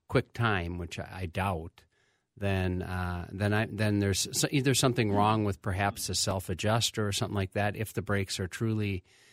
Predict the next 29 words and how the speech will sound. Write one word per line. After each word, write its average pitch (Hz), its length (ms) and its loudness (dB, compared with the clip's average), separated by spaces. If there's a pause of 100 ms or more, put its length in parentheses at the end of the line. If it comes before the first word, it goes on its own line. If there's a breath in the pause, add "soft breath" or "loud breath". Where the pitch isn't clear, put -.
(140)
staying 107 400 2
applied, 101 720 0
or 135 520 4 (380)
commonly 113 640 2
what 92 220 0
we 98 140 -2
see 101 580 0
on 98 180 -4
a, 95 220 -4 (180)
on 95 160 -6
a 92 260 -6
rear-wheel 101 360 -2
drive 92 320 -4 (360)
or 95 120 -8
a, 92 220 -8 (260)
you 113 80 -12
know, 87 200 -8 (120)
mostly 113 460 4
rear-wheel 95 380 0
drive 90 260 -2
vehicle 101 360 -4
like 87 220 -8
that 87 320 -10 (720)
with 104 200 -2
a 92 60 2
drum 95 460 2
brake 92 280 -2
system 90 640 -2
is, 90 480 -6